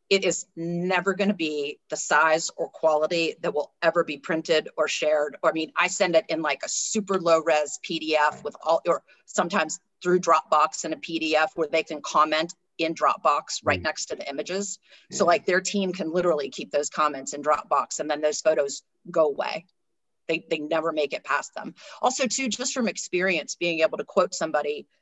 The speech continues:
Speaker 1: you know, I, I can, I can say in a half a day shoot based on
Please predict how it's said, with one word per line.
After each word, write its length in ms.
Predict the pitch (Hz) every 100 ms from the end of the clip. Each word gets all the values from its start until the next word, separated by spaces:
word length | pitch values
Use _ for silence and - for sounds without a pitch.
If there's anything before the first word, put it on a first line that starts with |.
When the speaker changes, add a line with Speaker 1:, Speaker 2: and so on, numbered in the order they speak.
| _ _ _ _ _
Speaker 1:
you 140 | 175
know, 120 | 196 175
I, 100 | 180 - _ _ _ -
I 160 | 175
can, 320 | 208 233 180 185 _ -
I 140 | 208
can 180 | 233 180 - -
say 920 | - - - - 175 165 156 156 151 _ _ _ _ _ _ _ _ _
in 100 | 185
a 40 | 185
half 260 | 196 220
a 40 | 220
day 160 | 185
shoot 380 | 185 - 165 156 -
based 320 | 160 170 -
on 320 | 165 160 156